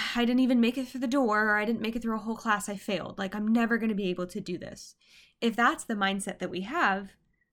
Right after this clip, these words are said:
then yeah, we'll probably <laughs> never be able to do it because mind is feeling bad. And it's like, "Ugh, this thing makes us feel icky. Let's not do any more of that." We tend to avoid what doesn't feel good and we lean into what does. So in this case, they would probably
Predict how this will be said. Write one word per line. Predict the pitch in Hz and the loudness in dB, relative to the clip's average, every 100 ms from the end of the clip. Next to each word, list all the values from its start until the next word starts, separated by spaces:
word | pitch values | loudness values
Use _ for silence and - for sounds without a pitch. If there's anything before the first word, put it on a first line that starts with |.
| - | 0
then | 233 | 2
yeah, | 285 294 | 4 4
we'll | 208 | 2
probably | 208 254 254 240 | 2 2 2 2
<laughs> | |
never | 240 254 226 | 2 2 0
be | 240 233 240 | 4 4 4
able | 226 202 | 2 -2
to | 202 | -2
do | 202 277 359 | 0 0 0
it | 165 | 0
because | 226 254 226 | -2 -2 -2
mind | 220 214 269 | 0 0 2
is | 247 - | 0 0
feeling | 240 240 240 | 0 2 2
bad. | 202 208 349 233 190 | 2 2 4 2 2
And | 190 | -4
it's | 185 | -4
like, | 196 190 | -6 -6
"Ugh, | 285 294 196 | -2 -2 -2
this | 233 | -4
thing | - 247 | -4 -2
makes | 214 202 | -2 -6
us | 196 | -10
feel | - 190 | -10 -10
icky. | - 294 214 202 196 - - _ _ _ _ 214 | -8 -8 -8 -10 -12 -20 -20 _ _ _ _ -4
Let's | 226 226 233 | 0 0 0
not | 233 190 | -2 -2
do | 185 202 | -2 -2
any | 180 | -2
more | 175 156 | -4 -6
of | 143 185 | -6 0
that." | 330 302 - _ _ _ _ _ | 2 2 0 _ _ _ _ _
We | 247 | 0
tend | 240 277 277 | 2 2 2
to | 262 | 0
avoid | 208 180 254 240 175 208 | -2 -2 0 2 0 -4
what | 180 | -4
doesn't | 190 180 - | -4 -6 -6
feel | - 392 | -4 -2
good | 226 165 170 208 | -2 -2 -2 -4
and | 214 226 | 0 2
we | 233 | 2
lean | 208 202 | 0 -2
into | 190 190 202 | -4 -4 -4
what | 196 202 | -4 -2
does. | 285 349 - - - _ _ _ | -2 -2 -4 -10 -18 _ _ _
So | - 262 | -2 0
in | |
this | 254 466 | 0 -2
case, | - 202 226 | -4 -4 -2
they | 233 233 | 0 -2
would | 233 | 0
probably | 220 214 226 214 196 202 | -2 -2 -2 -2 -4 -6